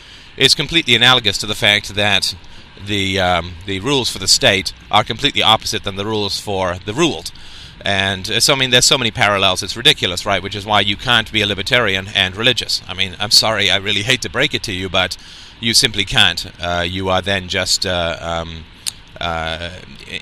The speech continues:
I mean, I wouldn't say hypocritical, right? Because you're not hypocritical until you've been exposed to the ideas, uh, and understood them and rejected them, and then you're purely hypocritical. But you really cannot be, uh, interested in, in truth or, or freedom or liberty or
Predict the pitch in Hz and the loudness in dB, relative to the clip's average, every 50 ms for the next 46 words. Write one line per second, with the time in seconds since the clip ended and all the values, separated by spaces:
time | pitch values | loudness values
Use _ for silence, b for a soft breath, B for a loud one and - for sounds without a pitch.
0 | - - - - - 135 139 139 131 123 131 151 143 127 - 147 123 139 143 - | -14 -16 -14 -4 0 4 6 6 6 6 6 4 2 2 4 4 4 4 2 0
1 | 113 - - 156 117 95 - 101 113 113 104 104 110 104 101 104 - 123 107 104 | 0 0 0 0 2 2 2 0 2 2 4 2 2 2 0 -2 -2 0 0 0
2 | 101 - 98 110 113 113 120 120 113 131 120 127 110 - 131 113 107 - 110 104 | 0 0 0 0 0 0 0 0 0 -2 -4 -4 -4 -4 -4 -4 -4 -4 -4 -4
3 | 101 104 - 117 104 98 - - 104 104 - - - 120 117 110 - - 110 104 | -4 -4 -2 -2 -2 -2 -2 -2 -4 -4 -4 -2 0 0 0 0 -2 -2 0 2
4 | 98 95 95 92 127 123 101 95 95 95 - B B B B B B B B B | 4 4 4 4 4 4 4 2 2 0 -2 B B B B B B B B B
5 | B - 95 92 92 92 90 - 98 104 98 101 98 - 117 127 117 110 - - | B 0 2 2 4 4 2 2 0 -2 -2 -2 0 0 0 0 2 2 2 4
6 | 180 175 - 117 104 104 104 101 101 104 - 123 113 - - 107 85 78 82 82 | 2 2 2 2 2 2 2 2 0 0 2 2 2 2 0 -4 -6 -6 -8 -6
7 | 90 95 104 107 101 101 95 90 - 110 107 95 92 92 117 - 113 110 160 156 | -6 -2 0 0 0 0 0 -2 -2 -2 -2 -2 -2 -2 -4 -6 -6 -2 0 0
8 | 127 - - 95 92 B B B B B B B B B B - 113 107 113 113 | 0 0 -2 -2 -4 B B B B B B B B B B -14 -2 4 4 6
9 | 107 107 - - 107 120 117 127 139 123 113 - 127 110 113 113 110 - 110 107 | 6 6 4 2 0 0 2 4 4 4 4 2 0 0 0 0 0 0 0 0
10 | 104 98 98 95 92 92 - 110 120 117 113 - - 110 98 98 98 95 92 87 | 2 2 2 2 2 2 0 0 -2 -4 -4 -4 -2 -2 0 0 -2 -4 -4 -8
11 | 98 98 98 95 - - 131 123 117 - - 107 95 90 - - 95 92 - - | -8 -8 -8 -8 -6 -4 -2 -2 -2 -2 -4 -4 -4 -4 -6 -6 -6 -8 -8 -6
12 | - 113 113 104 107 98 98 92 92 92 101 107 98 104 95 98 98 95 98 90 | -4 -2 -2 -2 -2 -4 -4 -4 -4 -2 -2 -4 -4 -4 -2 -2 -2 0 -2 -2
13 | - 92 90 87 87 87 | -2 -2 -2 -2 -2 -4